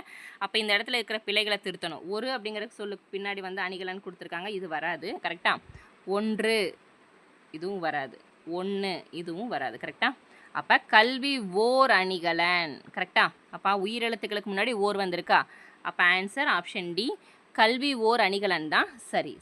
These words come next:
சரிங்களா? So, இந்த மாதிரியும் வந்து ஒரு, ஒரு கொஸ்டின் வந்து கேட்கறக்கு வாய்ப்புகள் இருக்கு. சொன்ன கான்செப்டை கரெக்டா புரிஞ்சுக்கோங்க, நியூவா படிக்கிற ஸ்டூடெண்ட்டா இருந்தீங்க அப்படின்னா. சரிங்களா? So, இன்னைக்கான ஐம்பது வினாக்கள் பார்த்துட்டோம். இந்த ஐம்பது வினாக்கள்ல எத்தனை கொஸ்டின்ஸ்க்கு வந்து கரெக்டா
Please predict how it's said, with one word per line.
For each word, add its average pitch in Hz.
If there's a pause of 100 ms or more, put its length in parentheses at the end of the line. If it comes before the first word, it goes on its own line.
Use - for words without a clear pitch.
சரிங்களா? 202
So, 190
இந்த 226
மாதிரியும் 240
வந்து 214
ஒரு, 196
ஒரு 190
கொஸ்டின் 185
வந்து 185
கேட்கறக்கு -
வாய்ப்புகள் 170
இருக்கு. 147 (320)
சொன்ன 240
கான்செப்டை 220
கரெக்டா 185 (100)
புரிஞ்சுக்கோங்க, 196
நியூவா 196
படிக்கிற 180
ஸ்டூடெண்ட்டா 165 (100)
இருந்தீங்க 143
அப்படின்னா. 139 (160)
சரிங்களா? 208 (400)
So, -
இன்னைக்கான 277
ஐம்பது 254
வினாக்கள் 226
பார்த்துட்டோம். 202
இந்த 262
ஐம்பது 254
வினாக்கள்ல 226
எத்தனை 233
கொஸ்டின்ஸ்க்கு 220
வந்து 220
கரெக்டா 190